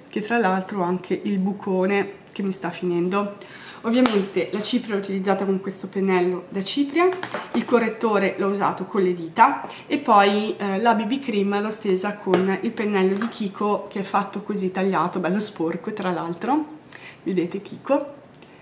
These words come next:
E, ehm, questo, se non sbaglio, faceva parte della collezione Colors in the World, uscita un bel po' di tempo fa, appunto di Kiko. Poi, eh,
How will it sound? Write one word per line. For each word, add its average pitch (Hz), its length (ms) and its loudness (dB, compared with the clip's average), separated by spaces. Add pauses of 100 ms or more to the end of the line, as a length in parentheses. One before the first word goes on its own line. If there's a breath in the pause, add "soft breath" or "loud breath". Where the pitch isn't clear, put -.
(260 loud breath)
E, 277 420 4
ehm, 214 760 4
questo, 277 480 2
se 285 120 -4
non 247 100 0
sbaglio, 247 280 2
faceva 233 240 -2
parte 196 400 -2
della 196 300 0
collezione 226 580 -4
Colors 190 400 0
in 190 100 0
the 185 60 -2
World, 185 760 0
uscita 196 380 -2
un 190 80 2
bel 185 100 0
po' 185 140 -6
di 180 100 -2
tempo 185 240 -4
fa, 190 340 -2
appunto 180 420 -6
di 175 100 -8
Kiko. - 320 -12
Poi, 190 320 4
eh, 226 1200 0